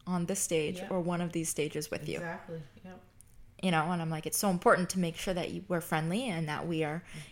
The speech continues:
Speaker 1: you know,
Speaker 2: Yeah.
Speaker 1: making friends
Speaker 2: Yeah.
Speaker 1: because you never know where you're going to
Speaker 2: Yeah.
Speaker 1: meet again."
Speaker 2: Yeah. Oh, uh, like a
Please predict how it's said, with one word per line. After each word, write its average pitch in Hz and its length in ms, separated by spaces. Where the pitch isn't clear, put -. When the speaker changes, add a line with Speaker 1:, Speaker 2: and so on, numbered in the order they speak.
Speaker 1:
you 277 80
know, 214 100
Speaker 2:
Yeah. 175 40
Speaker 1:
making 180 300
friends 269 400
Speaker 2:
Yeah. - 60
Speaker 1:
because 185 520
you 196 140
never 180 320
know 156 260
where 160 140
you're 160 180
going 156 260
to 175 80
Speaker 2:
Yeah. 147 60
Speaker 1:
meet 143 140
again." - 340
Speaker 2:
Yeah. 151 180
Oh, 147 280
uh, 151 40
like 165 260
a 190 80